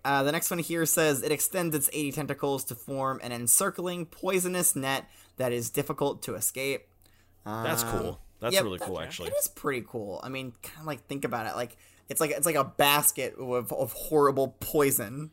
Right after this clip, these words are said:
Speaker 2: It's like a minefield. Like, imagine being, like, a smaller water type Pokemon and, like, swimming through the water, and there's just, like, this,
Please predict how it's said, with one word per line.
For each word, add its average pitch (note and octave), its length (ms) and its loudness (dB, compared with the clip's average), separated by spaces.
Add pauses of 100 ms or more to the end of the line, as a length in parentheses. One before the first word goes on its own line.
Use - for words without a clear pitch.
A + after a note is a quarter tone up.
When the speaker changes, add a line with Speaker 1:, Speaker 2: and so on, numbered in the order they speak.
(160)
Speaker 2:
It's G3 80 2
like C#4+ 80 8
a C4+ 60 10
minefield. A3+ 580 8
Like, C3 80 2
imagine F#3+ 460 4
being, D#3+ 420 2
like, C#3 160 2
a C3 80 0
smaller C3 500 4
water A#2 360 4
type C#3+ 200 -2
Pokemon D3 440 0
and, C#3+ 80 -2
like, A2+ 160 -4
swimming C3 240 -6
through B2+ 80 -4
the A2+ 60 -2
water, A2+ 300 4
and C#3+ 100 0
there's B2+ 120 -6
just, B2 160 -10
like, - 80 -16
this, A#2 160 -12